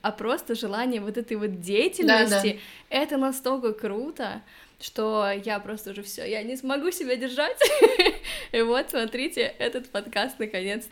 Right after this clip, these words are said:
Speaker 1: в сети. Мне кажется, что особенно после, не после, а вот во время карантина, да, в начале года начали появляться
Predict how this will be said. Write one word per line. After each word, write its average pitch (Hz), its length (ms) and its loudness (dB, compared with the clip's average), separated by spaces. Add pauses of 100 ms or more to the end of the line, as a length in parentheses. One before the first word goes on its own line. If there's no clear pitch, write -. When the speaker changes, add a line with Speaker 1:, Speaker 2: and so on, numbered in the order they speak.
Speaker 1:
в - 40 -16
сети. - 460 -8 (380)
Мне 262 320 4
кажется, 269 280 -2
что 247 200 -4
особенно 254 500 0
после, 233 720 -2 (300)
не 240 100 0
после, 262 400 0
а - 120 -6
вот 214 220 -4
во 226 80 -2
время 233 320 0
карантина, 226 580 -4
да, 220 140 0
в 226 40 -2
начале 220 380 -2
года 247 320 0
начали 226 340 -6
появляться 214 720 -2